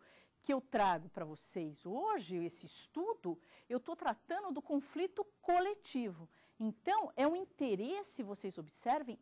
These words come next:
dos grupos, dos trabalhadores e empregadores enquanto grupos, e não o indivíduo única e exclusivamente.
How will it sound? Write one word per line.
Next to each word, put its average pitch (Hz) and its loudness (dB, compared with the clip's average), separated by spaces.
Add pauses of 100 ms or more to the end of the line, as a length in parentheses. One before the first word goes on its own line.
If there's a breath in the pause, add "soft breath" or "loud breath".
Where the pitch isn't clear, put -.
dos 294 -2
grupos, 185 2
dos 208 2
trabalhadores 233 2
e - -4
empregadores 202 -2 (320 soft breath)
enquanto 311 2 (180)
grupos, 254 -2
e 415 -6
não 392 4 (380 soft breath)
o 415 -2
indivíduo 320 0
única 311 4
e 247 2
exclusivamente. 285 4